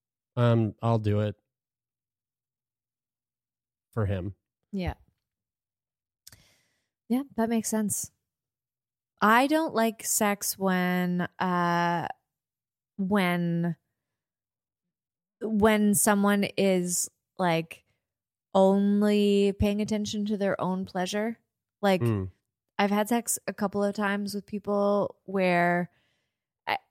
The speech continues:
Speaker 2: and I know that there's gonna be some people who hear this and they're like, "What are you talking about?" And there's gonna be some people who hear this and they're gonna be like, "I know exactly what you're talking about." But being with a partner, I, I've,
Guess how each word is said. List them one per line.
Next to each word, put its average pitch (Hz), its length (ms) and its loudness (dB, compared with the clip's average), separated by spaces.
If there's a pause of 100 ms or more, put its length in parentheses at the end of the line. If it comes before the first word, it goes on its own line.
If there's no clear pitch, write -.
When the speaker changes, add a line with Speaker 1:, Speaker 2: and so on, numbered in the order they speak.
Speaker 2:
and 185 280 2
I 175 100 2
know 175 200 2
that 170 160 -2
there's 170 260 0
gonna 175 220 -2
be 165 420 -2
some 202 300 0
people 185 260 0
who 175 60 2
hear 175 200 2
this 165 220 -2
and 175 80 -2
they're 170 80 0
like, 165 200 -4
"What 190 100 -2
are - 20 -2
you 269 60 -4
talking 285 280 -4
about?" 156 260 -4
And 170 140 -6
there's 170 160 -4
gonna 170 160 -4
be 160 80 -4
some 175 200 -2
people 170 540 -2
who 180 120 -4
hear 170 200 -4
this 165 180 -8
and 165 80 -14
they're 165 80 -6
gonna 160 80 -8
be 151 80 -12
like, 147 220 -6
"I 147 120 -2
know 160 160 -2
exactly 165 460 -6
what 143 40 -4
you're 120 100 -6
talking 156 260 -8
about." 147 220 -10 (460)
But 202 300 2 (760)
being 196 220 2
with 202 140 4
a 208 60 2
partner, 170 680 0 (880)
I, 175 240 0 (440)
I've, 170 120 0